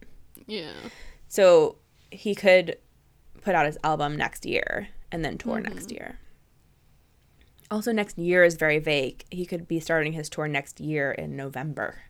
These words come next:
Speaker 1: Yeah, that's true.
Speaker 2: <laughs> Um,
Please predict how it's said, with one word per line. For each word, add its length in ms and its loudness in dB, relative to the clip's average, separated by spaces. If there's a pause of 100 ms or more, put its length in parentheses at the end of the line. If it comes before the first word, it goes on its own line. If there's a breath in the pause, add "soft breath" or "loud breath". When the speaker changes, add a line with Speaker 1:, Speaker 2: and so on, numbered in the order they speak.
(580)
Speaker 1:
Yeah, 460 -6 (140)
that's 340 -18
true. 500 -12
Speaker 2:
<laughs> 1500 -8 (1700 loud breath)
Um, 600 -12